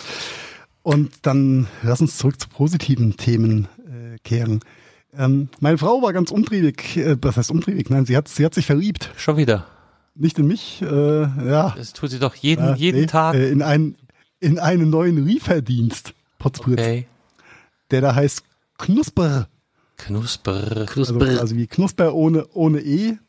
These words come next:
Speaker 1: Punkt D E. Wir verlinken sie in den Shownotes. Ähm, Knusper ist scheinbar ein Münchner Unternehmen, die es aber geschafft haben, in, äh, Ballungsräumen, äh, ein halb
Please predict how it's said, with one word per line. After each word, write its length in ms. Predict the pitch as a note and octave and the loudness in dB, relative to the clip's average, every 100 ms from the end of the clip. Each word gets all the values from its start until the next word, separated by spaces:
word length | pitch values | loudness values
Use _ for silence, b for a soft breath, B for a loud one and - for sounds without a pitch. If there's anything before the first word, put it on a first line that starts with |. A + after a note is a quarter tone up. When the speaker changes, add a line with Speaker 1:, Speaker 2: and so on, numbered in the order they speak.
| _ | _
Speaker 1:
Punkt 300 | E3 E3+ - | 0 0 0
D 60 | D3 C3+ A#2 | 0 2 0
E. 60 | F#2 b b b b b - | -2 b b b b b -6
Wir 120 | B2+ | -2
verlinken 400 | - C3+ D3+ C#3+ | 2 2 2 0
sie 80 | B2 | 0
in 40 | |
den 120 | A#2+ E3+ | 0 2
Shownotes. 580 | C#3 F3 F#3+ F#3 - - | 2 0 -2 -6 -10 -2
Ähm, 580 | C#3 C3+ C#3 C#3 C#3+ C#3 - | 0 2 2 4 2 -2 -4
Knusper 380 | - E3 - F3 | -2 0 0 0
ist 280 | D#3 - D3+ - F3+ | 0 -4 -8 -10 -16
scheinbar 300 | - C#3 C3+ | -2 0 2
ein 100 | B2+ | 2
Münchner 300 | C#3 G#3 G#3+ | 2 0 -2
Unternehmen, 500 | F3 D3 B2+ A3+ C4 - B B B - | 0 2 2 0 -2 -8 B B B -10
die 100 | C#3 | -2
es 140 | D3+ C3+ | -2 0
aber 300 | B2 C3 A#2+ | 0 0 -2
geschafft 340 | A#2 D#3+ - | -4 -4 -2
haben, 140 | F3+ | -2
in, 340 | C#3+ C3 C3+ C3+ | 2 2 2 0
äh, 800 | B2+ B2 B2 B2 B2 B2 B2+ A#2+ | 0 0 0 0 0 -2 -4 -4
Ballungsräumen, 1080 | G#2+ B2 E3+ F#3+ - C3+ C#3+ D#3 E3 E3+ E3 B B B B _ A#2+ B2 A#2 | -2 -2 0 -2 -4 -2 2 2 2 0 -2 B B B B _ -20 -12 -4
äh, 160 | B2+ | -2
ein 580 | A#2 B2+ C3 B2 B2 F#2 | 0 2 2 2 0 0
halb 300 | C#3 D#3+ - | 0 0 -2